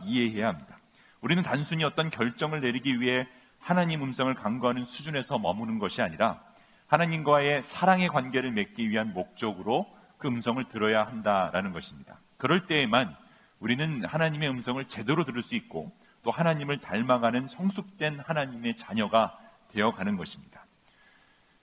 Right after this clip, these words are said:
근데 너무나 마-, 많은 사람들이요, 하나님을 닮아가는 것보다 하나님을 이용하려는 마음이 더 큰 것 같습니다.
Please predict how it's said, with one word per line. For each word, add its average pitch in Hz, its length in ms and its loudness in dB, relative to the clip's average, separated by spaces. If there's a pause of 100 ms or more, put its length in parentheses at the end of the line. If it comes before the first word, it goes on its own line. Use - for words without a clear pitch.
근데 175 200 2
너무나 220 240 8
마-, 143 320 6
많은 190 300 2
사람들이요, 135 640 0
하나님을 190 480 2
닮아가는 143 580 2
것보다 123 640 2
하나님을 165 540 2
이용하려는 139 720 -2
마음이 104 280 2
더 95 260 -2
큰 156 180 -10
것 147 160 -8
같습니다. - 540 -10